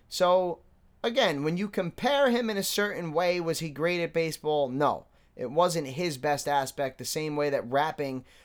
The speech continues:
wasn't Diamond D and Large Professor and Pete Rock's best aspect. Did they suck at rapping? No, absolutely not. Did Michael Jordan suck at baseball? No, absolutely not.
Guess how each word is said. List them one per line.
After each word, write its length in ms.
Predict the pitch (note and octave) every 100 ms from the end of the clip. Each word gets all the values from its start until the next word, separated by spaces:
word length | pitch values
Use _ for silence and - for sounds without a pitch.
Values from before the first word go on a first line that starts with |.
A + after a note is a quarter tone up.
| _
wasn't 460 | B2 D3 C#3+ D#3 C3+
Diamond 460 | C#3 C#3 C#3 C#3
D 240 | B2+ C3+ C3+
and 160 | B2+
Large 260 | B2+ C3+ A#2+
Professor 480 | B2+ - C3 B2 B2
and 180 | A#2+ -
Pete 220 | D3 -
Rock's 320 | C3+ C3+ -
best 300 | B2 A2 A2+
aspect. 500 | G#2+ G2+ - F2+ - _ _ _
Did 140 | C#3+ C#3+
they 140 | C#3+
suck 380 | - F3+ G3+ A3
at 100 | A3+
rapping? 580 | A#3 A#3+ A#3 D4 D#4+ E4+
No, 260 | B3 C#3+
absolutely 560 | C#3 D3+ - F3+ D3+ D3
not. 380 | G3 - - -
Did 100 | B2+
Michael 320 | D#3 D3 D#3
Jordan 320 | D#3 E3 D3+
suck 320 | - F3+ F3
at 80 | E3
baseball? 480 | G3+ G3+ G3+ G#3+ F#3
No, 220 | F3+ D#3
absolutely 500 | D3+ C#3+ D3+ C#3 C3
not. 300 | A2+ F#2+